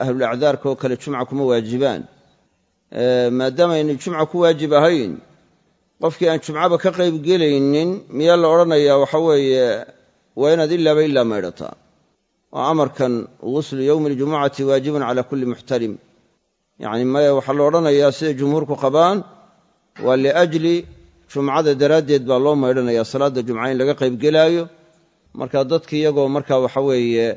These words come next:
eh, aan soo maydhanin ay isu yimaadaan. Ta noocaasa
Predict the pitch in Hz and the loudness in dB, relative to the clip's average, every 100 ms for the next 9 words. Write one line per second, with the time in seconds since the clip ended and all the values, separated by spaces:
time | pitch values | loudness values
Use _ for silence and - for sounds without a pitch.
0 | - _ _ _ _ _ 120 123 123 117 | -10 _ _ _ _ _ -4 0 2 2
1 | 110 - - 131 123 147 147 127 120 131 | 0 -4 -8 -8 -4 -2 0 0 0 -2
2 | 139 123 - 143 120 117 101 117 95 69 | -2 -4 -4 -4 -2 -2 -2 -2 -4 -10
3 | _ _ _ _ _ _ _ _ _ _ | _ _ _ _ _ _ _ _ _ _
4 | 120 139 139 117 123 - | -4 -2 0 0 -2 -2